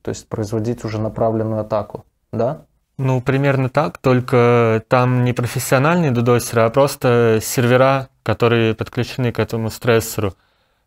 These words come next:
Speaker 2: То есть, э, это такая штука, чтобы максимально бюджетно, скажем, зайти в дудос, вообще в эту сферу, и максимально без знаний.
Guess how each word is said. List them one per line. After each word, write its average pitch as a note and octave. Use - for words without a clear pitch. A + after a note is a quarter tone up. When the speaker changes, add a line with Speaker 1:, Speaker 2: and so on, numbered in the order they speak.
Speaker 2:
То B2
есть, B2
э, A#2+
это C3
такая C3
штука, D3
чтобы A#2+
максимально B2+
бюджетно, B2
скажем, A#2
зайти A2+
в A2
дудос, A2
вообще A2+
в -
эту G#2+
сферу, G#2+
и B2
максимально A#2
без A2+
знаний. A2